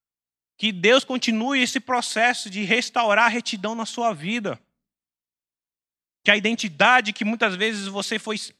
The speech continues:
perdendo com o tempo, a, a, a identidade de filho, a identidade de parte do povo, a identidade de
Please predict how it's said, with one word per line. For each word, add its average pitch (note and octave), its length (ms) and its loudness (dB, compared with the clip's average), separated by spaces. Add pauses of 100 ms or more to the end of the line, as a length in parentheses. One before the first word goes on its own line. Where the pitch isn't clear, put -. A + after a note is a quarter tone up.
(120)
perdendo G#3+ 580 2
com F#3 140 -6
o E3 40 -4
tempo, G#3 460 -2
a, D#3+ 160 4
a, D#3+ 480 0
a F3 40 2
identidade G3+ 540 2
de F3+ 120 0
filho, A3 480 2
a F3+ 40 4
identidade G3+ 580 2
de F#3+ 100 0
parte A3 300 2
do F#3+ 100 0
povo, G#3+ 480 4
a F#3 60 4
identidade G#3+ 640 2
de G#3+ 240 0